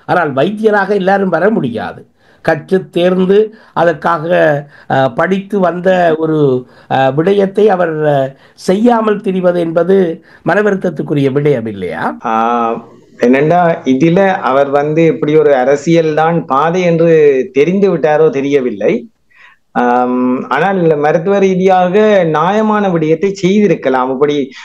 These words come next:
Speaker 2: ஒரு, அ, இப்ப நான் என்னை பொறுத்தவரையில் மருத்துவ துறை கூடாக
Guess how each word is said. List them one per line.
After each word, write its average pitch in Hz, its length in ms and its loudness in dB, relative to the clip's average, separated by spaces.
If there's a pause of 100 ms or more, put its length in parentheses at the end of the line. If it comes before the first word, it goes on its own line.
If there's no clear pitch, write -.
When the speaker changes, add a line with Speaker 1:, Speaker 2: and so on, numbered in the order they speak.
(120)
Speaker 2:
ஒரு, 147 360 2 (120)
அ, 135 400 0
இப்ப 147 480 0
நான் 147 600 -2
என்னை 160 400 2
பொறுத்தவரையில் 185 840 2
மருத்துவ 160 500 0
துறை 214 440 0
கூடாக 208 640 0